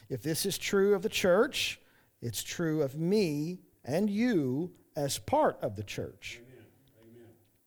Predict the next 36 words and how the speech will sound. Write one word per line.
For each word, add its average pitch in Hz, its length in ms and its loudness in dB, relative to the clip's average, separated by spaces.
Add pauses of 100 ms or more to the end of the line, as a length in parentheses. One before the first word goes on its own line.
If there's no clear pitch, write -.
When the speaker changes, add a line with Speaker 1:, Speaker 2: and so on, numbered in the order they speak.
(160)
Speaker 1:
There 156 100 0
are 160 60 2
two 285 280 0
encouraging 254 720 2
truths 151 680 -2
that 147 160 0
I, 147 300 2 (100)
I 147 80 -2
want 151 220 0
to 139 40 -2
bring 165 300 -2
out 165 180 2
of 139 100 -2
this 117 220 -6
text - 580 -6 (400)
this 113 220 -6
morning 104 420 -4 (340)
that 120 140 -6
will 110 180 -4
help 190 340 2
us 156 240 2
in 151 60 -2
our 127 120 -2
lives, 160 680 0 (320)
and 147 100 -4
in 151 100 -2
particular 160 840 2 (200)
in 147 100 -2
those 151 240 0
times 156 400 -2
when 151 80 -4
we 139 80 -2
feel 170 320 -2
like 143 320 0
we're 135 80 -4
just, 143 420 -4